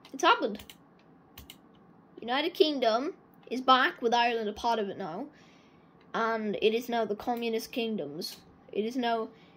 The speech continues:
it is now the United Kingdoms of Commun-, it's now the, it is now the United P-, Republics of Britain. Perfect.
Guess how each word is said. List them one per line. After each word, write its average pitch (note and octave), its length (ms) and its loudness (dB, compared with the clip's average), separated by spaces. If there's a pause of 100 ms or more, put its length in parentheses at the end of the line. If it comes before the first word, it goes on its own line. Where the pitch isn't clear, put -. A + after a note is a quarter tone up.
(140)
it A3 140 -6
is B3+ 80 -6
now A#3 240 -2
the A3+ 100 -6
United A3+ 540 -2 (100)
Kingdoms A3 480 -2
of G3+ 160 0
Commun-, G3+ 420 -4
it's G3+ 200 -4
now A3 240 0
the, G3+ 300 -2 (280)
it G3+ 160 0
is G3+ 100 -8
now G#3 140 2
the G#3 140 -4
United A3 600 0
P-, - 100 -4 (100)
Republics A3 580 -4
of G3 140 -4
Britain. G3+ 340 -4 (960)
Perfect. A#3 520 -6